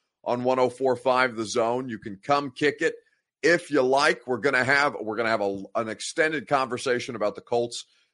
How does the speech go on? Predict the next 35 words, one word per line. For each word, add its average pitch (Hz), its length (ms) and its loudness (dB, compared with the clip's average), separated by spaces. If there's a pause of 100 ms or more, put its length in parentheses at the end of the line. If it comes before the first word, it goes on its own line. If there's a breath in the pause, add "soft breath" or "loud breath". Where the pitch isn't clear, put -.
situation. 123 800 0
We're 104 140 -6
gonna 110 160 -4
get 123 260 0
some 117 180 -10
reporting 139 640 2
on 120 180 -2
the 107 60 -8
Cardinals 131 560 2
as 104 160 -8
well 123 300 4
and 101 100 -8
dive 113 280 2
into 110 180 -4
this 92 220 -8
quarterback 101 580 -2
market 107 480 -4 (400)
that's 107 200 -6
going 120 360 0
to 123 140 -10
go 110 400 0
insane 185 920 -2 (380)
this 107 320 -2
year. 78 260 -6
I'm 104 100 -8
really 120 220 2
looking 107 280 -4
forward 101 400 -2
to 90 100 -14
talking 110 560 -6
about 82 380 -4
it 82 100 -8 (500)
with 110 340 0
you. - 300 -20
Um, 139 460 4